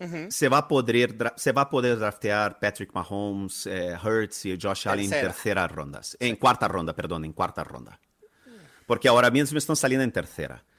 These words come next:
Speaker 1: Sí, sí.
Speaker 2: Se va, se va a poder draftear en cuarta ronda, yo creo. ¿Sabes? Yo, yo creo que sí.
Speaker 1: A mí,
Speaker 2: Por-,
Speaker 1: eh,
Speaker 2: ujú.
Speaker 1: esto de, de, de, de la discusión de cómo se ve un draft de high stakes, Fer, y luego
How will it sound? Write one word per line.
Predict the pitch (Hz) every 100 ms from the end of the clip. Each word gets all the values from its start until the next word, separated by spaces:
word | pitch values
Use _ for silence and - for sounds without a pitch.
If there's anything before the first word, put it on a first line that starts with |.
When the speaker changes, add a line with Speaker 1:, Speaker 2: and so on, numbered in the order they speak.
| -
Speaker 1:
Sí, | -
sí. | 113
Speaker 2:
Se | - 151
va, | 135 151
se | -
va | 151
a | 160
poder | 131 113 95
draftear | 92 92 104
en | 87
cuarta | - 80 76
ronda, | - 67 101
yo | 143
creo. | - 82 65 - _ _
¿Sabes? | - 104 90
Yo, | 110 113 117
yo | 113 123
creo | 120
que | -
sí. | - - 64 _ - _ -
Speaker 1:
A | 180
mí, | 202 220
Speaker 2:
Por-, | 117 - -
Speaker 1:
eh, | 160 175
Speaker 2:
ujú. | 117
Speaker 1:
esto | 120 135 247
de, | 220 170
de, | 170 170
de, | 147 151 147 147 143 - _ _ _ _ 135 _ _ _ 139
de | 139 143 143
la | 151 143
discusión | 143 - 139 - 160 160 196
de | 185
cómo | 170 175 196
se | - 139
ve | 135
un | 143 165
draft | 156 139 139
de | 147
high | 131 127 127
stakes, | - 123 123 - -
Fer, | 120 113 - _ _ _ _ _ -
y | 143
luego | 156 160 160 175 190 190 190